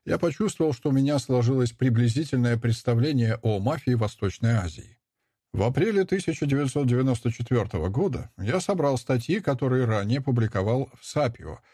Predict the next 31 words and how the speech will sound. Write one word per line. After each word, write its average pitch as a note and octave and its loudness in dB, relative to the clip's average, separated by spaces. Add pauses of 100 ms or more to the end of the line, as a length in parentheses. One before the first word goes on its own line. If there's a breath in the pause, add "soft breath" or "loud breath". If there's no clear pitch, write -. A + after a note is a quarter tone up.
(180 soft breath)
и A#3+ 2
других B2+ 2
журналах, A#2+ -2
издаваемых A#2 0
Шогакукан. C#3+ -2 (640)
И A2+ 2
в A2+ -2
тысяча A#2+ -2
девятьсот G2+ -2
девяносто G#2 -2
четвёртом A2 -2
году E2+ -6 (240)
опубликовал A#2 0
книгу C3 -2
«Китайская G#2+ -2
мафия. D3+ 0
Кодекс F#3 -2
жестокого G2 -2
дракона». G#2 -2 (540)
Это B2 0
была A#2 2
одна A2 0
из G#2+ -6
самых F2 -4
первых C3+ 0
в - 0
Японии G2 -2
книг A2+ -2 (300 soft breath)
о E3+ 0
китайской A2 -2
мафии. G#2 -6